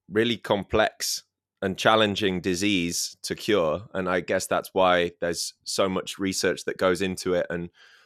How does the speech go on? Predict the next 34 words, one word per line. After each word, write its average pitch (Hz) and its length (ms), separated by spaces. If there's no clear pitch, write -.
why 95 480
we 92 160
talk 104 280
about 95 200
it 82 100
so 92 220
much, - 260
and 92 160
obviously 92 460
because 87 320
it's - 420
so 90 300
common, 92 460
the, 82 140
the 90 80
most 87 220
common 92 260
form 87 420
of 87 160
dementia, 98 500
which - 240
was 82 140
mentioned, 87 580
but 92 200
it's 110 180
an 123 80
incredibly 120 540
complex - 600
and 95 200
challenging 98 640
disease. 87 680
I 80 200
think 90 320
that 95 220